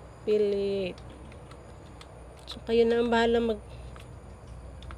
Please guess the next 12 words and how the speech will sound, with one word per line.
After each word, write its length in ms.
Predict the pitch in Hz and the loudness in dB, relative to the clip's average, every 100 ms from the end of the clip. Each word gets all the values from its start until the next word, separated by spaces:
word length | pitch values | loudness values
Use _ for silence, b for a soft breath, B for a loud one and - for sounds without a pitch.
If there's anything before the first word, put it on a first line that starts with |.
| - - - - - | -14 -14 -14 -14 -4
mag-change 1400 | 226 - - - - - - - - - 240 233 214 233 | -4 -4 -12 -14 -16 -14 -16 -14 -14 4 8 8 8 0
ng 160 | 226 208 - | 2 0 0
kulay. 400 | 208 202 196 196 | 0 0 -2 -6
Affiliate 640 | 202 196 233 233 233 226 226 | -6 0 2 6 8 8 6
member. 640 | 196 202 202 190 160 156 - - - - - - - - - - - - - | -2 0 0 -2 -2 -2 -8 -16 -18 -18 -18 -18 -18 -18 -18 -16 -16 -12 -2
Hmm. 160 | 285 233 B B - - - - - - - - - - - - - - - - - - - - - 226 | -2 -2 B B -16 -14 -16 -16 -16 -16 -16 -16 -18 -16 -18 -18 -16 -16 -16 -18 -18 -18 -16 -16 -14 -10
Pwede 240 | 208 233 | -2 0
niyong 160 | 240 247 | 0 0
paliitin 1120 | 247 240 240 240 240 - 254 277 294 302 285 | -2 2 6 8 6 6 8 8 8 4 0
para 240 | 262 254 | 0 0
magkasya 720 | 254 247 233 240 226 220 240 233 | 0 0 -2 -4 -4 -4 -6 -6
sa, 240 | - | -6